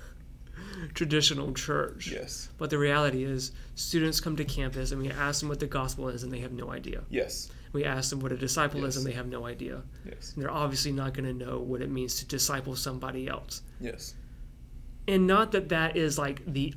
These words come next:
Speaker 1: ultimate problem. And so that's, like, the most important goal is to, you know, reshape people's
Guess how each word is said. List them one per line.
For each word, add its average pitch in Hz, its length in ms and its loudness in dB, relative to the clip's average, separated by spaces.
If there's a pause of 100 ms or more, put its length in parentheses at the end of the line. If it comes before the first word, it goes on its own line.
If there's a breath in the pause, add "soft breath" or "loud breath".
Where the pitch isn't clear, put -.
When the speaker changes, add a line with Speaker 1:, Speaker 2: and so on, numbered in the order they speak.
Speaker 1:
ultimate 170 600 4
problem. 143 680 -4
And 143 100 2
so 147 100 2
that's, 139 200 2
like, 131 260 0
the 131 120 4
most 135 280 2
important 135 560 2
goal 127 280 2
is 123 100 -4
to, 139 220 -2
you 151 100 0
know, 131 60 0
reshape 139 600 2
people's 139 500 -4